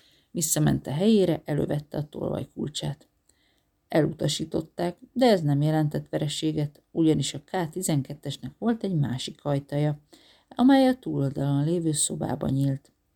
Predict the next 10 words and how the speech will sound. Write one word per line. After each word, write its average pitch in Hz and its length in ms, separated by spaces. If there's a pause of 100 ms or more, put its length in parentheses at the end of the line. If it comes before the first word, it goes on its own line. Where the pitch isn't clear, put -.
(140)
amelyet 151 440
társalgónak - 760
szoktak - 400
használni, 202 560
ha 196 120
valami 190 320
fejes - 460
feküdt - 380
a - 100
kórteremben. 143 840